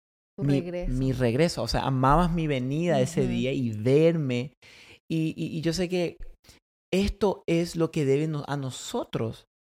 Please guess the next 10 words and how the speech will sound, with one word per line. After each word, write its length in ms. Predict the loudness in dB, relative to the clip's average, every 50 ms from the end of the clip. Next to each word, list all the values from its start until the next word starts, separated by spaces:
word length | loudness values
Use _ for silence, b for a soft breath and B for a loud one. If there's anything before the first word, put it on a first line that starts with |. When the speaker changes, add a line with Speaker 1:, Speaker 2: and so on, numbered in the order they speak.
| _ _ -4
Speaker 2:
motivarnos 760 | -4 -4 -2 -2 -2 0 0 2 2 0 0 0 0 0 0
a 80 | -2 -2
amar 320 | -2 -4 -4 -4 -2 -2
la 100 | -2 -2
venida 240 | -2 -2 -4 -4 -6
de 60 | -6
Speaker 1:
Sí. 40 | -6 -8 -8
Speaker 2:
Jesús. 320 | -8 -8 -12 -12 -14 -14 _ -8
Fíjate 300 | -4 -4 -2 -2 -2 -2
que 220 | -2 -2 -4 -4